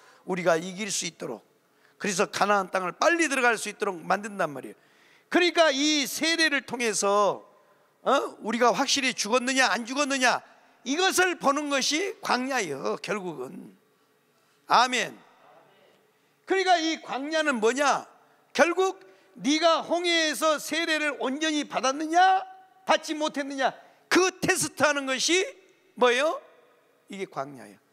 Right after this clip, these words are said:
자, 보세요. 오늘 우리가 읽었던 말씀 이거 한 번 더 읽고 우리 마치자고요. 자, 팔 절.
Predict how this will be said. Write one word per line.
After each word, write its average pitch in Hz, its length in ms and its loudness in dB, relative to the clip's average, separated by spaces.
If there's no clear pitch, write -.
자, 175 140 -2
보세요. 139 320 -4
오늘 220 180 2
우리가 190 220 2
읽었던 180 400 -4
말씀 131 400 -6
이거 185 100 0
한 220 140 0
번 190 160 0
더 165 120 -2
읽고 269 460 0
우리 165 100 -12
마치자고요. 156 720 0
자, 139 360 0
팔 - 220 0
절. 226 220 2